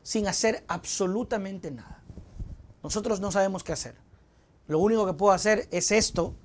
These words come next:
para tratar de crear conciencia en la opinión pública. Gracias, mi querido Omar, por apoyar. Los llamados son el gobierno, el Estado. Pero este gobierno negligente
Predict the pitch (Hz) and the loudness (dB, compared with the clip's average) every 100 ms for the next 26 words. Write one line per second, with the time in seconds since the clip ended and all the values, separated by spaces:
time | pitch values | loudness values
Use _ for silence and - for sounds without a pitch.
0 | - - _ _ 151 156 156 160 202 208 | -20 -20 _ _ -2 -2 -2 2 4 4
1 | 202 175 180 185 180 160 202 208 208 196 | 0 0 0 0 -4 -2 -2 -2 0 0
2 | - 175 160 170 180 - 139 113 - - | 0 -4 -4 -4 -6 -4 -6 -8 -14 -20
3 | _ - _ _ - 190 196 185 180 175 | _ -20 _ _ 2 4 4 0 0 0
4 | 190 185 185 180 175 160 143 131 - _ | 0 0 0 0 -2 -2 -4 -6 -10 _
5 | _ _ _ _ _ _ _ _ - - | _ _ _ _ _ _ _ _ -20 -20
6 | _ _ _ _ _ - 151 156 147 185 | _ _ _ _ _ -12 -2 0 2 4
7 | 220 202 196 196 165 170 233 160 107 - | 4 4 0 0 0 6 6 6 -2 -16
8 | _ _ _ 151 - 180 135 - _ _ | _ _ _ -8 -4 -2 -4 -6 _ _
9 | _ _ - 160 226 233 185 190 240 240 | _ _ -2 0 2 0 2 6 8 8
10 | 202 190 170 165 180 254 302 - 180 123 | 6 -4 -6 -6 0 2 2 2 -2 -2